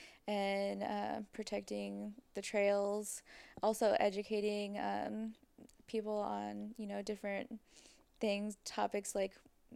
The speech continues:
what are we gonna use for fuel, um, training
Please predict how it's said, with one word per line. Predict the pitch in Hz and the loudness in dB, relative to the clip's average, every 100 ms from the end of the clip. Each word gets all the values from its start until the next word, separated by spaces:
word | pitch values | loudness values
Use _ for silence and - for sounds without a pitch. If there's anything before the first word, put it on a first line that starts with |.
| 214 | -8
what | 202 202 | -4 -2
are | 202 | 0
we | 202 | -2
gonna | 202 202 | -2 -4
use | 208 202 202 | -4 -6 -6
for | 208 | -8
fuel, | - 262 269 262 262 269 - - - - | -4 4 6 6 6 4 0 -16 -14 -2
um, | 202 196 196 202 208 | 4 4 4 0 -2
training | 226 208 208 214 214 226 | -2 0 0 -2 -4 -6